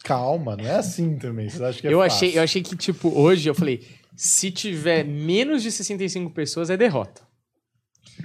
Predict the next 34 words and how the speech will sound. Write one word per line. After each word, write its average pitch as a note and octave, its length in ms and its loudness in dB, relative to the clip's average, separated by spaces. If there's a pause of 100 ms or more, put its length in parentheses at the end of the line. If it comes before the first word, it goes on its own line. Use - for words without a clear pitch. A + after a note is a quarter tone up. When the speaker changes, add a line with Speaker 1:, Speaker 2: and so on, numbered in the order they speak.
(280)
Speaker 2:
Se - 160 -6
tiver A3+ 240 4
sessenta A#3+ 320 0
e G3+ 60 0
cinco F#3+ 160 -4
pessoas, F3+ 480 2
é F#3 100 2
tipo, F3 280 -12
mano, A#2+ 280 -10 (140)
cumprimos C#3 360 -6
Speaker 1:
Não, D#3 80 -4
Speaker 2:
tabela, D#3+ 420 2
tá C#3+ 80 -6
Speaker 1:
caralho, F3 140 0
Speaker 2:
bom. D#3+ 240 2
Speaker 1:
né? A2 60 -12 (720)
Speaker 2:
Mais A3 320 2
de C#4+ 80 2
sessenta A#3 280 -2
e - 20 2
cinco, G3 180 -2
tipo, - 200 -10
setenta A#3 500 0
pra G3 140 0
cima, A3+ 340 -2
mano, E3 240 -2
golaço. C3+ 640 -2 (280)
Golaço, D#3+ 760 0
golaço. B2 480 -10 (1000)
Então, G#3 180 4
eu C#4 60 2
acho B3+ 200 0
que, D#4 120 -4
tipo, F3+ 600 0